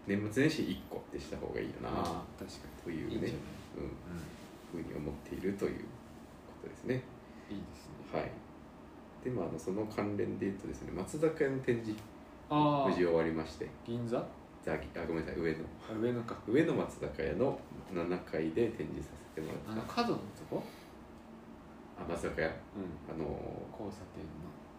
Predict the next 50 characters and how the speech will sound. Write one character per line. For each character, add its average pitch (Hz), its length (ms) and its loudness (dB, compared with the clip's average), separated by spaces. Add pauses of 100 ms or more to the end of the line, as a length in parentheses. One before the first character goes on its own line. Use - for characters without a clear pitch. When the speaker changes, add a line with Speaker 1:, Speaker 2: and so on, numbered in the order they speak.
(140)
Speaker 1:
東 170 200 6
宝 160 180 8
シ 151 140 0
ネ 131 120 6
マ - 220 0
ズ - 180 -2
あ 65 60 2
る 69 100 -2
じ - 60 -6
ゃ 65 60 -4
な 67 40 -4
い - 20 -4
で - 20 -12
す - 80 -14
か。 - 60 -14 (280)
Speaker 2:
う 113 40 0
ん。 104 140 0 (1120)
Speaker 1:
あ - 60 2
れ。 - 80 4 (460)
Speaker 2:
あ - 20 6
ー、 127 260 6
そ 127 40 0
っ - 0 -
か。 - 20 -2 (380)
Speaker 1:
<laughs> - 0 -
う - 40 -2
ん。 - 40 -2 (340)
角 - 240 0
だ - 160 -2
ね、 110 60 0
ま 90 120 -2
あ、 - 460 -10
角 113 140 2
の 92 60 0
と - 200 -8
こ - 60 -6
で - 100 -4
す。 - 300 -12
Speaker 2:
う 110 60 -2
ん。 101 120 -2 (800)
Speaker 1:
い - 60 8
い - 20 4
機 - 160 -4
会 80 160 2
で - 100 -4
し - 100 -8
た、 - 80 -6
と - 220 -4
て 78 140 0
も。 71 60 -2